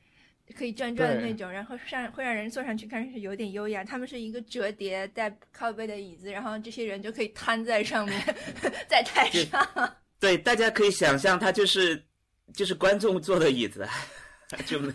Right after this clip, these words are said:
Speaker 3: 跟你也没什么区别。
Speaker 2: 对，就是我们坐的椅子，<laughs> 就是观-，就是观众坐的椅子。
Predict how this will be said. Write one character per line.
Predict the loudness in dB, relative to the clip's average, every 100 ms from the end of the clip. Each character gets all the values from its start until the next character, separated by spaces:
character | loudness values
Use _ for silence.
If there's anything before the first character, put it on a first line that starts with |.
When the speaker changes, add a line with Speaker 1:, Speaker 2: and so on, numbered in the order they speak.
| -2
Speaker 3:
跟 | 0 2
你 | 8
也 | 8
没 |
什 |
么 |
区 |
别。 |
Speaker 2:
对， | 8
就 |
是 | 6
我 | 6 6
们 | 6
坐 | 8
的 | 8
椅 | 6
子， | 4 4 6
<laughs> | 4
就 | 4
是 | 2
观-， | 2 2 2 2 -2 2
就 | 4
是 | 6
观 | 10 12 12
众 | 12 8
坐 | 8 8
的 | 8
椅 | 4
子。 | 2 -2 -6